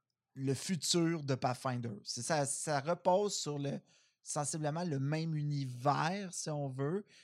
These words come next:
mais c'est à un autre degré de futur, euh, avec des vaisseaux spatials, puis des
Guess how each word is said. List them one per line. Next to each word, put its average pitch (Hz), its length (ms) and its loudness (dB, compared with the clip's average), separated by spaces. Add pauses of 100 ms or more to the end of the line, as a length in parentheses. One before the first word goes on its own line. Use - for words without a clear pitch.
(120)
mais 131 120 -2
c'est 139 200 -2
à 131 120 4
un 131 200 2
autre 139 240 0
degré 127 600 -6
de 131 300 -16
futur, 123 760 -6
euh, - 220 -10
avec 117 260 -12
des 123 100 -12
vaisseaux 117 280 -8
spatials, - 760 -8
puis - 80 -14
des 110 260 -12